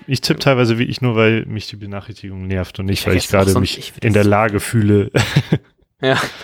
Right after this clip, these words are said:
Speaker 2: So wirklich zwischendrin, ja, komm, ich nehme jetzt kurz die zwei Minuten und guck wieder mal nach und bin dann so, okay, egal, ja, die waren doch mal gut, Frankfurt und so und gewinnen die
Speaker 1: <laughs>
Speaker 2: alles und dann, naja, egal. Gut, wir hören voneinander. Ähm, zum Vorbericht wahrscheinlich am Samstag, vielleicht sogar in Person.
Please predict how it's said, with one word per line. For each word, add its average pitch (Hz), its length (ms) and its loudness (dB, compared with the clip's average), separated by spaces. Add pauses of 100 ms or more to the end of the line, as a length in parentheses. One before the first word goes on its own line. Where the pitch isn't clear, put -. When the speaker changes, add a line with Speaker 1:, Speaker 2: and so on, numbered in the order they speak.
(1200)
Speaker 2:
So 120 120 -6
wirklich 123 160 -2
zwischendrin, 127 360 -2
ja, 139 120 -2
komm, - 140 -8
ich - 100 -10
nehme 127 120 2
jetzt 117 100 0
kurz 127 180 0
die 123 80 -18
zwei 127 180 -2
Minuten 123 300 -6
und 117 60 -2
guck - 220 -10
wieder 120 120 2
mal 117 120 2
nach 117 300 0
und 127 100 -6
bin 139 100 -8
dann 135 100 -8
so, - 100 -10
okay, - 440 -4
egal, - 300 -4
ja, 117 240 0
die 120 140 -4
waren 120 240 0
doch 113 140 -6
mal 117 100 -2
gut, 131 240 -4
Frankfurt 123 500 0
und 135 80 4
so 139 280 0
und 123 200 0 (180)
gewinnen 127 180 0
die - 80 2
Speaker 1:
<laughs> - 0 -
Speaker 2:
alles 131 260 0
und 131 80 -10
dann, 170 120 -12 (600)
naja, 120 220 -2 (100)
egal. - 300 -4 (360)
Gut, 247 140 0
wir 190 100 4
hören 233 120 0
voneinander. 131 560 2
Ähm, 143 420 0
zum 170 180 -4
Vorbericht 208 440 0
wahrscheinlich - 340 -2
am 123 80 -2
Samstag, 143 560 -2
vielleicht - 220 0
sogar 147 180 0
in - 60 -6
Person. 139 340 0